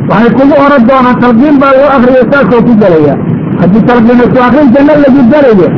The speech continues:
maxuu rasuulku ugu akhri waayo adeegta oo dadka ugu jeclaa? Ilaa sidii looga inuu u difaacay, oo weliba uu yidhi,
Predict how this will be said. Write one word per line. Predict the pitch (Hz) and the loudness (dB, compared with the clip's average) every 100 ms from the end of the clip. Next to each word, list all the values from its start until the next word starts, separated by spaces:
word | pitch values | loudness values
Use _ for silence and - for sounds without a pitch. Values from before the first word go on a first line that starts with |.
| - | -4
maxuu | - 226 277 320 | 0 0 0 0
rasuulku | 285 - 311 277 294 | 0 0 0 0 0
ugu | 294 | 0
akhri | 302 302 285 | 0 0 0
waayo | 285 269 269 | 0 0 0
adeegta | 254 262 294 - 277 | 0 0 0 -2 0
oo | 262 | 0
dadka | 233 294 - 247 | 0 0 -2 0
ugu | 254 269 | 0 2
jeclaa? | 208 170 175 160 156 147 - - - - | 0 0 0 0 -2 -2 -4 -4 -4 -4
Ilaa | - 214 262 | -2 0 0
sidii | - 320 302 | 0 0 2
looga | 285 262 294 | 2 2 0
inuu | 294 277 | 0 0
u | 285 | 0
difaacay, | 269 277 - 233 - 160 - - | 0 0 0 -2 0 -2 -4 -2
oo | 233 262 | 0 2
weliba | 269 311 294 294 - | 2 0 0 -2 -2
uu | 330 302 | 0 0
yidhi, | 240 180 | 0 0